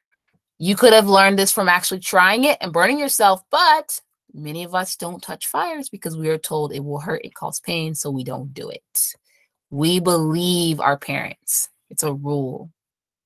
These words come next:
All right, contingency shaped behavior.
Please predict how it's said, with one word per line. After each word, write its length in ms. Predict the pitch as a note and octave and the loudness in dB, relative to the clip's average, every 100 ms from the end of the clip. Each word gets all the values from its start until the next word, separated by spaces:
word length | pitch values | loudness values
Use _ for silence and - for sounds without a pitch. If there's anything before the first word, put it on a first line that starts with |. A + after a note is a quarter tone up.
| _ _ _ _ _ _ _ _ _ _ _ _ _ _ _ _ _ _ _ _ _ _ _ _ _ _ _ _ _ _ _ _ _ _ _ _ - | _ _ _ _ _ _ _ _ _ _ _ _ _ _ _ _ _ _ _ _ _ _ _ _ _ _ _ _ _ _ _ _ _ _ _ _ 2
All 120 | D#3+ | 6
right, 260 | F3 D#3+ - | 8 6 4
contingency 400 | F#3+ G3 G3+ G#3+ | 0 2 0 2
shaped 260 | A3 F#3 | 2 4
behavior. 800 | F#3+ F#3 F3+ E3 D#3+ D3 C#3 | 4 4 0 0 0 0 -2